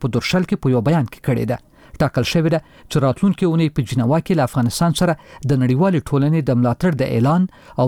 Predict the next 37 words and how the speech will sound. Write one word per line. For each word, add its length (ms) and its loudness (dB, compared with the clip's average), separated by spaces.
د 120 0
شویو 320 2
مرستو 380 -2
د 100 0
ارزونې 460 2
غونډه 260 0
وشي. 240 -4
د 120 2
ملګرو 360 0
ملتونو 360 0
د 120 0
ماشومانو 400 0
د 100 2
ملاتړ 280 0
دفتر 240 0
څرګندوي، 480 2
په 120 2
هغو 160 0
ماشومانو 440 0
کې 120 0
چې 120 -14
په 100 2
افغانستان 480 0
کې 120 -2
له 120 2
زده 200 -2
کړو 160 -4
بې 80 0
برخې 280 -2
دي، 60 0
شپېته 380 0
په 140 -2
سلو 240 0
کې 100 0
نجونې 360 0
دي. 100 -4
د 40 4